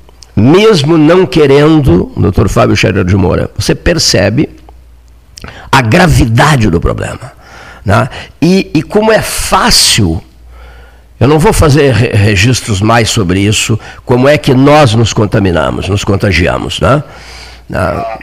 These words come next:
mas debate, eu sempre digo assim, pra, pra, pra, pra não envolver ninguém, eu digo assim, debate livre, opinião independente, porta aberta, porta escancarada, chega quem quer, et cetera, manifesta-se quem bem deseja.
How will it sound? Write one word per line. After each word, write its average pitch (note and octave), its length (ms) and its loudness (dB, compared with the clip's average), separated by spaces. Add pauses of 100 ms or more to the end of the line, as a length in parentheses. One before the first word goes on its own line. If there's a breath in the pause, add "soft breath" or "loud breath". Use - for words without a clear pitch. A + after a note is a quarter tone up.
mas G2+ 420 -2
debate, F#2+ 500 -2
eu - 80 2
sempre F3 240 0
digo C3 280 2
assim, G2+ 340 0
pra, E2+ 180 -2
pra, F#2 180 0
pra, - 320 -4
pra - 140 0
não C#3 240 2
envolver A2+ 340 0
ninguém, E2+ 460 0
eu D2 80 -8
digo A#2+ 200 -4
assim, G#2+ 300 -2
debate A#2 500 0
livre, F#3+ 640 2 (140)
opinião B2+ 460 0
independente, F#2 840 -2 (380 loud breath)
porta C3 400 0
aberta, C#3 600 2
porta - 340 -2
escancarada, A#2 760 0
chega A#2+ 360 -2
quem F#2 220 -6
quer, C#3+ 500 0 (380 loud breath)
et F#2 140 -6
cetera, A#2+ 360 -2
manifesta-se A#2 680 -2
quem A2+ 220 -2
bem A2+ 280 2
deseja. D#2+ 920 0